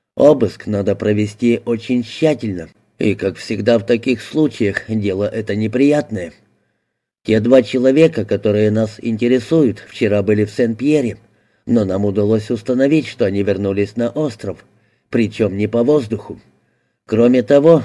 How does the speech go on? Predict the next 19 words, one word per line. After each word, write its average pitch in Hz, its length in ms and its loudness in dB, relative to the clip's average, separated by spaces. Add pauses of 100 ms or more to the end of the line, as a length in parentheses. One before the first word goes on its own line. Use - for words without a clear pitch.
(100)
ни 107 180 -2
одно 110 300 0
рейсовое 120 580 2
судно 113 480 -4 (300)
в - 100 -20
Коув 107 280 4
не 107 160 0
заходило, 123 720 -2 (480)
и 117 120 4
ваши 117 340 2
люди», — 135 380 2 (460)
он 101 220 -2
посмотрел 101 560 -4
на 98 140 -6
констеблей, — 110 720 -2 (220)
«проверили 104 800 0 (120)
паром 107 360 0
в - 100 -20
Маунт-Джое. 113 760 0